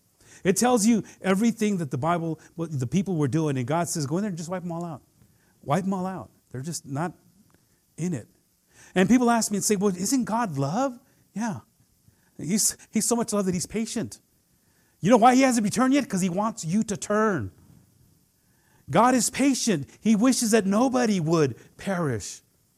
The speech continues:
God doesn't take any pleasure in punishing the injustice. He doesn't take any pleasure in that. And that's why Jesus Christ came into this world, to save sinners just like me. Not because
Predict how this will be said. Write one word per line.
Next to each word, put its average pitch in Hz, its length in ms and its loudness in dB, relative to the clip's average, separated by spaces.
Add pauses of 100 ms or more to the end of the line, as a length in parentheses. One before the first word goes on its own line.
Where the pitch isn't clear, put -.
(920)
God 170 180 -8
doesn't 202 200 -6
take 156 180 -6
any 123 120 -4
pleasure 110 360 -8
in 101 80 -8
punishing 104 380 -10
the 101 100 -8
injustice. 107 640 -12 (1120)
He 143 100 -6
doesn't 196 200 -2
take 185 120 -6
any 185 100 -4
pleasure 220 260 -6
in 170 80 -4
that. 98 200 -8 (1700)
And 143 80 -2
that's 208 240 -2
why 196 140 -4
Jesus 156 420 -4
Christ 120 440 -6 (220)
came 151 200 -4
into 143 160 -6
this 131 220 -8
world, 170 400 -10 (440)
to - 80 -8
save 185 320 2
sinners 131 440 -2
just 143 180 -6
like 143 180 -10
me. 151 220 -10 (1600)
Not 180 220 0
because 160 500 -2